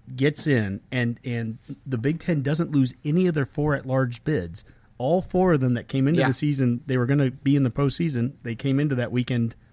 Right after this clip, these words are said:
Speaker 1: Well, they, they came out of the weekend still making the postseason, even with Iowa going. And then a school like Miami, that tradition-rich Miami team, ends up being the, one of the first four out. In fact, Michigan, I think E S P N had Michigan as one of the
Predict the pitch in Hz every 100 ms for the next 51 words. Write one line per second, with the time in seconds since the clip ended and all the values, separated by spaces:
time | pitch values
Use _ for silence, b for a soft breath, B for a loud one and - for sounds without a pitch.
0 | b b 131 131 131 - 131 117 139 143
1 | 208 123 120 123 120 - 220 185 123 117
2 | 113 123 113 135 123 127 - 175 180 143
3 | 139 185 127 127 113 110 107 107 110 127
4 | b b b b b - 120 131 156 151
5 | - - 135 127 113 120 110 117 117 98
6 | 110 113 - - - 113 127 135 139 131
7 | 120 113 123 143 120 123 110 b b b
8 | b - 120 127 123 123 120 117 110 127
9 | 127 117 110 135 120 - 120 113 107 87
10 | 98 123 117 120 139 123 117 107 127 113
11 | 120 113 - 120 107 107 117 - 117 104
12 | 110 107